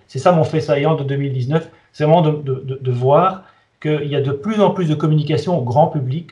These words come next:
autour de l'intelligence artificielle. Par exemple, notre radio, euh, et télévision nationale a, a fait une émission pendant les vacances, plusieurs épisodes sur l'intelligence artificielle. C'est Les Décodeurs avec Marie Van Kutsen, qui est une émission de très grande qualité aussi.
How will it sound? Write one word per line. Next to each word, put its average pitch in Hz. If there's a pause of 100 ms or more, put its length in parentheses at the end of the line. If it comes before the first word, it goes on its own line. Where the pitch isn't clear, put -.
(120)
autour 139
de 151
l'intelligence 135
artificielle. 156
Par 120
exemple, 143 (240)
notre 139
radio, 156
euh, 120 (200)
et 131
télévision 143
nationale 147 (340)
a, 131
a 131
fait 156
une 147
émission 151
pendant 156
les 151
vacances, 147
plusieurs 160
épisodes 143
sur 147
l'intelligence 139
artificielle. 147 (120)
C'est -
Les 123
Décodeurs 131
avec 113
Marie 123
Van 123
Kutsen, 151
qui -
est -
une 113
émission 117
de 120
très -
grande 127
qualité 117
aussi. 110